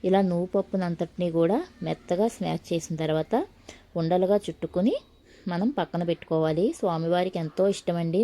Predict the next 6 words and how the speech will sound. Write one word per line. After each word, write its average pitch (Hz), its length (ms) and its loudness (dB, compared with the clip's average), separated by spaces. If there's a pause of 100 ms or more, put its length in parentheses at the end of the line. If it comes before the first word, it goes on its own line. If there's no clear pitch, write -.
నువ్వుల 175 320 0
లడ్డూలు. 165 420 2 (440)
చాలామంది 185 680 2 (180)
నలుపుయి 185 540 2
పెడుతున్నారు, 180 600 2 (560)
నల్ల 170 220 2